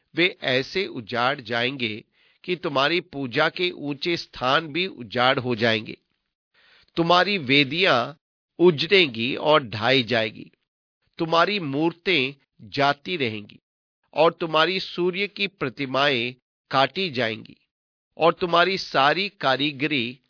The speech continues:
काटी जाएगी, और तुम्हारे बीच मारे हुए गिरेंगे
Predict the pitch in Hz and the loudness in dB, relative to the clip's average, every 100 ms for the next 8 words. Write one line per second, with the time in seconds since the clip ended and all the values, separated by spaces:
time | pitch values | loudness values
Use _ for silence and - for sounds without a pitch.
0 | _ - 131 127 180 139 120 120 - - | _ -4 -2 -2 -4 -4 -4 -6 -12 -20
1 | _ _ _ _ - 165 165 180 170 185 | _ _ _ _ 2 2 4 2 2 2
2 | 190 117 160 165 139 - - _ _ _ | 2 -2 -2 -2 -4 -10 -18 _ _ _
3 | _ _ _ _ 123 135 147 175 214 190 | _ _ _ _ -12 0 2 4 2 -2
4 | 196 214 135 113 127 147 170 127 113 113 | -2 -4 -2 -2 2 2 2 -2 -2 -4